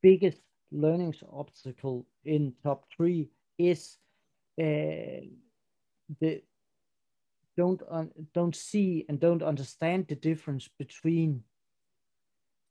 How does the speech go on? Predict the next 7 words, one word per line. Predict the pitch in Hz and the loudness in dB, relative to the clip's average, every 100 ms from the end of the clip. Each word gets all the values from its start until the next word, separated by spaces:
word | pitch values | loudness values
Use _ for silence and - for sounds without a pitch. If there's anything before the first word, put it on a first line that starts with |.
| _ _ | _ _
the | 147 | -8
school | - - 190 208 185 | -6 0 0 2 -2
world | 135 135 135 123 _ _ _ _ - | 0 0 -2 -8 _ _ _ _ -2
and | 156 | 0
the | 147 139 | 2 2
real | 139 160 180 | 4 6 6
world, | 160 139 139 147 | 4 2 2 0